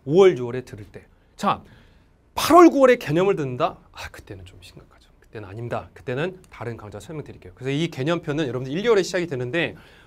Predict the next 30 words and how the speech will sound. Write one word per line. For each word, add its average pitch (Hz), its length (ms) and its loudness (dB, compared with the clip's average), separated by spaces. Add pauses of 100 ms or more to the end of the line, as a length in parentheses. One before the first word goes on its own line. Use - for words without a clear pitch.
(100)
오, 190 200 4
육월에 226 380 4
들어오더라도 202 720 0
개념부터 151 460 -6
잘 127 320 -6 (380)
들을 226 200 2
수 - 120 -8
있으니까 123 360 -8
그때는 185 420 0
몰아서 240 380 4
들어야 143 220 -6
된다라는 123 420 -8
제 123 120 -14
오티 156 340 -8
이야기를 135 240 -8
꼭 226 180 -8
기억하시고 190 680 -6 (260)
<gasps> 202 200 -14
"어떻게 220 240 0
하루 247 180 0
일곱 214 240 -4
시간 - 280 -8
하루 277 300 -8
종일 311 360 -2
김종인만 190 460 -6
봐요?" 170 200 -4 (140)
그런 127 160 -10
수험생들 143 360 -12
많이 104 200 -14
있었어요. 95 420 -18